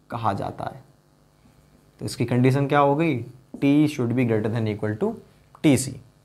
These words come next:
नोट नंबर टू लिखेंगे, नोट नंबर टू क्या लिखेंगे,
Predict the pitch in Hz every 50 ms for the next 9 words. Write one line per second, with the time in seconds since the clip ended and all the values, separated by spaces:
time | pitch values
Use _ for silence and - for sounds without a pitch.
0 | _ _ _ _ _ _ _ _ - - - 123 123 127 127 123 131 120 113 107
1 | 107 - 143 147 165 165 160 180 175 185 196 208 208 - 135 123 127 131 131 139
2 | 143 143 139 139 147 151 147 156 151 147 143 156 165 190 208